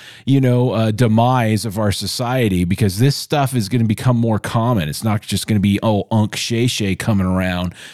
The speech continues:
starting ish on courtside. It's gonna be other people too. And then,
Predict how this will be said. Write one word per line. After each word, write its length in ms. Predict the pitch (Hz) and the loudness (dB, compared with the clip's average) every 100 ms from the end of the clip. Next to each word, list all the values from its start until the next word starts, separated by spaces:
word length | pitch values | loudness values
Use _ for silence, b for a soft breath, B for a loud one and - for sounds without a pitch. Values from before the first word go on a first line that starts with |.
| B | B
starting 480 | - - 117 98 57 | -6 -2 0 -2 -4
ish 320 | 120 120 - | -2 -2 -2
on 180 | 92 90 | -4 -4
courtside. 720 | - 135 143 - 95 85 85 | 0 2 2 -2 -6 -4 -6
It's 140 | - | -4
gonna 120 | 123 | -2
be 100 | 113 | 2
other 200 | 117 143 | 2 2
people 320 | 107 110 - 82 | 0 -2 -4 -6
too. 400 | - 156 104 101 B B B | 2 2 2 -2 B B B
And 200 | 127 139 | 2 4
then, 360 | 143 135 131 | 4 2 0